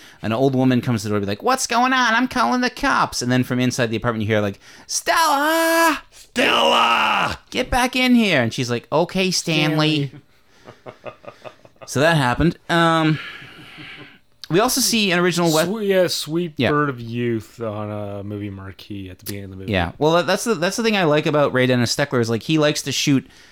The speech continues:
Speaker 1: the cities he's in. So, like, in The
Speaker 3: Yeah.
Speaker 1: Hollywood Strangler meets the Skid Row Slasher, there's a lot of great on-the-street Los Angeles footage. Uh, very grimy, very gross, and, like, that's kinda like this film. Like, it's, uh, pretty much the, it's the same neighborhood, but, like, seventeen years apart.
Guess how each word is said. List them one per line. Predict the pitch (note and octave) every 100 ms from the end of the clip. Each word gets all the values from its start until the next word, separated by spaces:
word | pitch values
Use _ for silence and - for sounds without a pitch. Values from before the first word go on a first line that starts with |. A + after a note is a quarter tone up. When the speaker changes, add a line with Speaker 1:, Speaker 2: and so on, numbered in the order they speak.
| - -
Speaker 1:
the | A#2
cities | A2+ D#3 C#3+ A#2+
he's | A#2+ G#2
in. | A#2+ F#2 F2+
So, | B2+
like, | A#2+
in | B2+
The | A#2
Speaker 3:
Yeah. | C3
Speaker 1:
Hollywood | C#3 C#3+ B2+ G#2+
Strangler | - A#2+ A#2 A2
meets | G#2+ G2+
the | G#2+
Skid | - A2+
Row | G#2+
Slasher, | G2 C3 C3 - G2+ - - -
there's | A#2+ A#2
a |
lot | B2 C3 C3+
of | B2+
great | A2+ A#2+ A2+ A2+
on-the-street | A2 A2+ A2+ - - G#2+ -
Los | G2 G#2+
Angeles | G2+ G2 F#2 - -
footage. | - D#3 - E2+ - - - - _ _ -
Uh, | F#2+ F#2 F#2+
very | F#2+ A#2 A#2
grimy, | G#2 G#2+ G#2+ F#2+
very | F#2 F#2
gross, | G#2+ G#2+ F#2+ - -
and, | G#2+ G#2
like, | G#2 F#2
that's | - -
kinda | C3 A#2
like | G#2
this | C3
film. | - F#2 F2 F2+ -
Like, | A#2 B2+
it's, | C#3+
uh, | C3 C3+
pretty | - F#3+
much | E4 -
the, | G#3 D3+
it's | C3+
the | C3+
same | - D3 C#3
neighborhood, | C#3 B2 A2
but, | F#2+
like, | G2+
seventeen | - A#2 A#2 A2 A2
years | G#2+ F#2
apart. | F2 G#2+ F#2 -